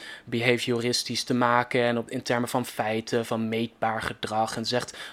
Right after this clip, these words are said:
dat gaat, juist dat gaat allemaal aan het punt voorbij. Het is meer, en zij zegt dan, dat we meest-, weten meestal wel ongeveer, om het te, duidelijk te maken dat het relevant is voor Wittgenstein,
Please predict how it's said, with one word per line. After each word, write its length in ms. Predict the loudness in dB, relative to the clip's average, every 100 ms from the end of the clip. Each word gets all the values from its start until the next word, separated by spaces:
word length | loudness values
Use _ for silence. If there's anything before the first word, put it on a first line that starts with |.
| -10
dat 160 | -10 0
gaat, 240 | 2 4
juist 320 | 4 4 6
dat 180 | 4 4
gaat 220 | 4 2
allemaal 260 | 2 2 2
aan 100 | 2
het 140 | 0
punt 260 | 0 0 0
voorbij. 580 | -4 -4 -4 -4 -4 -6 _ -14
Het 200 | -6 -2
is 140 | 0 2
meer, 280 | 4 4
en 160 | 4 2
zij 200 | 4 2
zegt 280 | 4 0 2
dan, 180 | 4 4
dat 160 | 2
we 80 | 2
meest-, 320 | 4 4 2 -2
weten 300 | 2 4 4
meestal 300 | 4 4 4
wel 140 | 4 4
ongeveer, 800 | 4 2 0 -4 0 2 2 0 -8 -20 -20 -8
om 120 | -2
het 280 | -2 -2 -14 -16
te, 160 | -10 -10 -6 -8 -6 -12 -8
duidelijk 380 | 2 2 2 0
te 80 |
maken 500 | 2 2 2 0 -2 0
dat 160 | 0
het 120 | 0 0
relevant 400 | 0 2 2 0
is 100 | -6
voor 120 | 0
Wittgenstein, 640 | 0 0 -2 0 0 0